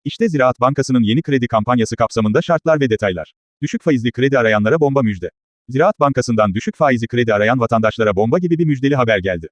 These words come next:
En uygun faiz oranı ile kredi veren banka olarak dikkatleri üzerine toplayan Ziraat Bankası Ağustos ayı sonuna kadar başvuru yapanlara sadece yüzde bir virgül sıfır beş faiz oranı ile kredi desteği sağlayacak.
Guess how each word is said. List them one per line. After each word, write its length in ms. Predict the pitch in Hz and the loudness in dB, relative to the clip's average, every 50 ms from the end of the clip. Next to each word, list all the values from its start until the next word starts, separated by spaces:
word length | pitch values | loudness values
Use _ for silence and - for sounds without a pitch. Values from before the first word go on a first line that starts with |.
| _ _ _ _ _ _ _ _ _ _ | _ _ _ _ _ _ _ _ _ _
En 120 | - 214 214 | -2 -2 0
uygun 240 | 175 135 139 135 | 0 0 0 -2
faiz 280 | 123 - 127 147 175 156 | 0 0 2 2 2 2
oranı 200 | 131 123 123 127 | 2 2 2 2
ile 180 | 113 104 104 - | 0 0 -2 -2
kredi 280 | - 135 165 175 175 | 0 0 0 2 2
veren 220 | 135 120 107 104 95 | 2 2 0 2 2
banka 240 | 113 160 180 175 | 0 0 2 0
olarak 300 | 143 117 104 101 104 - | 0 2 0 0 -2 -2
dikkatleri 380 | 113 - - 117 - 113 113 151 | -6 -4 -4 -4 -2 0 0 0
üzerine 320 | 160 131 123 120 113 113 | 0 0 0 0 0 0
toplayan 360 | 110 120 113 - 107 107 107 101 | 0 -2 -2 0 0 0 0 0
Ziraat 340 | 95 107 104 101 104 - | 0 0 0 0 0 2
Bankası 360 | 127 127 120 117 120 - 123 113 | 0 0 0 0 -2 -2 0 0
Ağustos 320 | 107 107 - - 170 160 | 0 0 0 -2 -2 0
ayı 140 | 143 127 120 | 0 -2 0
sonuna 260 | - 117 107 104 98 | -2 -2 -2 -2 -2
kadar 260 | - 107 98 107 98 | -2 0 0 0 2
başvuru 300 | 95 107 - - 127 147 | 0 -2 -2 -2 -2 -2
yapanlara 380 | 143 135 131 131 127 127 120 110 | 0 0 0 0 0 0 0 0
sadece 380 | - 120 117 113 113 104 110 | 0 0 0 0 0 -2 -2
yüzde 320 | 123 117 117 113 107 180 151 | -2 -2 -2 0 -2 0 0
bir 160 | 190 214 190 | 0 -2 -2
virgül 220 | 175 151 139 147 | -2 0 0 -2
sıfır 320 | 131 - 190 - 196 180 139 | -2 -4 -4 -4 -4 -2 -2
beş 160 | 143 151 - | -2 -2 0
faiz 240 | - 147 143 147 139 | -2 0 0 0 0
oranı 200 | 127 120 120 131 | 0 0 0 0
ile 180 | 117 107 139 | 0 0 -2
kredi 280 | - - 151 190 175 160 | -2 0 0 0 2 2
desteği 300 | 123 123 - - 107 98 | 0 0 0 -2 -4 -4
sağlayacak. 540 | - 104 98 98 98 95 90 90 87 - | 0 -2 0 0 0 -2 -2 -4 -8 -10